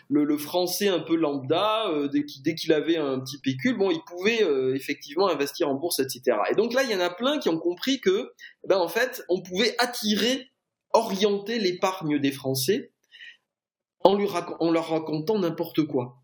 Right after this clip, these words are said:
Hein, c'est-à-dire que, euh, si vous lancez votre affaire à la bourse et que vous voulez, euh, euh, récupérer de l'argent, euh, provenant de l'épargne des Français, eh ben, c'était très courant à la bourse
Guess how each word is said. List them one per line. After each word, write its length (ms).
Hein, 100
c'est-à-dire 380
que, 240
euh, 180
si 220
vous 180
lancez 320
votre 300
affaire 300
à 40
la 120
bourse 480
et 120
que 100
vous 140
voulez, 580
euh, 540
euh, 180
récupérer 720
de 100
l'argent, 540
euh, 140
provenant 500
de 80
l'épargne 440
des 100
Français, 640
eh 80
ben, 140
c'était 260
très 200
courant 560
à 80
la 100
bourse 440